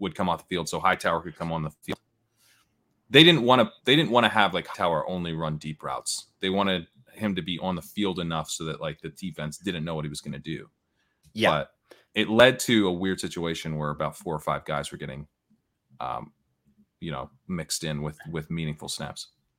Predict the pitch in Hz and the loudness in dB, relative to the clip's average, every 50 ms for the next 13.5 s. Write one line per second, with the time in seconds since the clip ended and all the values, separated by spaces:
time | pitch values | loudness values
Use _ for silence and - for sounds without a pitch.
0 | _ _ _ _ _ _ - 175 - - - - 185 233 269 233 226 175 160 147 | _ _ _ _ _ _ 6 6 6 8 10 12 12 12 12 12 10 10 10 10
1 | 139 127 120 110 - 151 151 120 117 - - - - - - - 120 131 135 135 | 8 6 6 8 10 12 12 12 12 8 4 0 -4 -6 0 4 6 6 6 6
2 | 127 120 117 113 95 - _ _ - 139 139 147 - - - _ _ _ _ _ | 4 4 2 -2 -4 -8 _ _ 8 10 10 10 8 6 2 _ _ _ _ _
3 | _ _ _ - 127 135 151 151 147 - - 190 190 196 180 160 147 143 127 117 | _ _ _ -4 4 6 6 6 6 4 2 4 6 8 8 8 6 4 2 0
4 | - _ _ - 143 151 147 139 143 131 123 - 180 185 180 - 143 120 - - | -4 _ _ 6 6 8 8 8 6 4 6 6 6 6 6 6 2 0 2 4
5 | - 170 135 117 123 135 131 - - 117 104 95 - - 117 117 104 78 80 82 | 6 6 6 6 4 2 2 0 0 -2 -2 -2 0 2 4 4 4 2 -2 -8
6 | 82 - _ _ _ _ _ _ _ _ _ _ _ _ _ _ _ _ _ _ | -10 -12 _ _ _ _ _ _ _ _ _ _ _ _ _ _ _ _ _ _
7 | _ _ _ _ _ _ _ _ _ _ _ _ _ - 113 95 - - 76 71 | _ _ _ _ _ _ _ _ _ _ _ _ _ -2 -2 -2 -2 -4 -8 -8
8 | 69 - _ _ _ _ _ _ _ _ _ _ _ _ _ _ _ _ _ _ | -10 -12 _ _ _ _ _ _ _ _ _ _ _ _ _ _ _ _ _ _
9 | _ _ _ _ _ _ _ _ _ _ _ _ _ _ _ - 104 101 98 95 | _ _ _ _ _ _ _ _ _ _ _ _ _ _ _ 2 6 6 8 8
10 | 95 95 - - _ _ _ _ _ _ _ _ _ _ _ _ _ _ _ _ | 6 4 0 -4 _ _ _ _ _ _ _ _ _ _ _ _ _ _ _ _
11 | _ _ _ _ _ _ _ _ _ _ _ _ - 139 151 - - 220 233 226 | _ _ _ _ _ _ _ _ _ _ _ _ 6 6 6 8 8 8 8 8
12 | 123 117 110 165 156 147 117 135 123 - 147 - - - 147 135 135 131 123 - | 6 6 8 10 10 10 12 10 10 10 10 8 6 4 6 6 6 6 4 6
13 | 131 127 131 139 - 175 170 175 170 | 6 6 6 4 2 0 0 0 -2